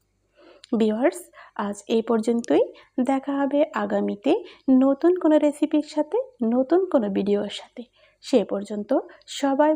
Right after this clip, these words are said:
ভালো থাকুন, সুস্থ থাকুন। আল্লাহ হাফেজ। আসসালামু আলাইকুম ওয়া রাহমাতুল্লাহি ওয়া বারাকাতুহু।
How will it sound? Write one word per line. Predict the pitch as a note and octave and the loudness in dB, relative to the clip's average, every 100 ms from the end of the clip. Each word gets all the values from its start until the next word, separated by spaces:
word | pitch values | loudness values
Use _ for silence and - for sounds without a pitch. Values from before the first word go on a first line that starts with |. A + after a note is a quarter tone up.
| D#4 | 0
ভালো | D4 D4 | -4 -4
থাকুন, | D4 C#4+ G#4 - - - | -6 -2 -2 -2 -10 0
সুস্থ | D#4 D4+ B3+ A3+ | 2 2 -2 -4
থাকুন। | G3+ A3 A#3 A#3 - - - - | -8 -4 -4 -6 -10 -20 -12 -4
আল্লাহ | A3+ A3 | -2 -2
হাফেজ। | A3 A3 A3+ A3+ A3+ - _ A3 | -4 -2 0 0 -4 -10 _ -8
আসসালামু | - - G3+ G3+ G3+ G#3 | -8 -6 -4 -4 -4 -4
আলাইকুম | G#3+ G#3 - C#4+ B4 - - _ | -4 -4 0 2 0 -6 -20 _
ওয়া | C4+ C4+ | -4 -4
রাহমাতুল্লাহি | - D4+ C#4+ C#4+ C#4 C#4+ C#4+ C#4+ C#4 | -2 -2 -2 -2 0 0 -2 -2 -2
ওয়া | D4 G#3+ | -2 -2
বারাকাতুহু। | G#3 G#3+ G#3+ G#3 - G3+ | -2 -2 -6 -10 -10 -14